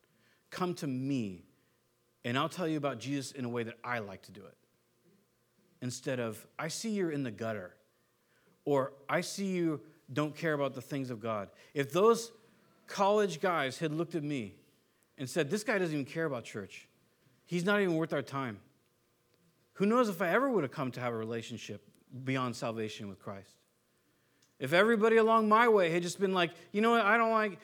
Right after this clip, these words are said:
you, you're not even interested in the things of God. Your talk is beneath me. What you're, you're involved in, I don't,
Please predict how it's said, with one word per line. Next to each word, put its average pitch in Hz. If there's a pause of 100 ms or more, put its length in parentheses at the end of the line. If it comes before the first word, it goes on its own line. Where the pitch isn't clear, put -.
(140)
you, 214
you're 208
not 254
even 233
interested 233
in 226
the 226
things 220
of 214
God. 220
Your 233
talk 220
is 202
beneath 202
me. 202 (160)
What 202
you're, 240
you're 233
involved 220
in, 220
I 220
don't, 233